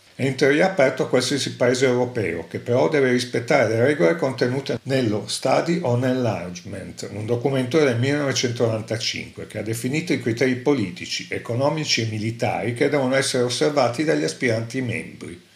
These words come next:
È il caso del rispetto delle istituzioni democratiche, della presenza di un'economia di mercato e della volontà di contribuire al processo di stabilizzazione prefissato dalla nato stessa.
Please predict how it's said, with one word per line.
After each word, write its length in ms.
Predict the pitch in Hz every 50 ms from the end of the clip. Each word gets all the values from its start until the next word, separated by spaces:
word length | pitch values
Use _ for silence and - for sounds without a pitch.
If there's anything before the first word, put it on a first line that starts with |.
| _
È 140 | - - 123
il 100 | 131 123
caso 280 | - 147 147 151 170 185
del 120 | 180 175
rispetto 440 | 160 147 - - 165 151 156 - 180
delle 180 | 165 147 139
istituzioni 640 | 135 127 - - 131 120 131 127 120 - 147 135 135
democratiche, 960 | 123 131 117 120 120 117 117 - 147 135 110 92 - - 90 87 - 95 90 90
della 220 | 98 117 117 117
presenza 500 | 117 - 120 123 117 139 147 143 - - 143
di 60 | 131
un'economia 600 | 120 120 117 117 117 117 113 110 110 110 113 113
di 100 | 110 113
mercato 600 | 113 117 135 139 - - 170 156 160 170 175 202
e 20 | 190
della 240 | 196 190 180 165
volontà 400 | 139 143 143 143 147 143 - 160
di 140 | 143 127 120
contribuire 500 | 120 135 127 120 - 151 135 147 151 135
al 100 | 120 120
processo 480 | 120 - 131 117 - 156 143 - - 117
di 120 | 110 110 110
stabilizzazione 880 | - - 117 110 120 127 139 143 135 - 175 170 175 - 160 151 170
prefissato 680 | 175 - 151 139 - - 143 135 - 127 107 113 - 143
dalla 280 | 131 143 143 143 156
nato 280 | 147 120 110 117 - 139
stessa. 640 | - - - - - - - - - - - - -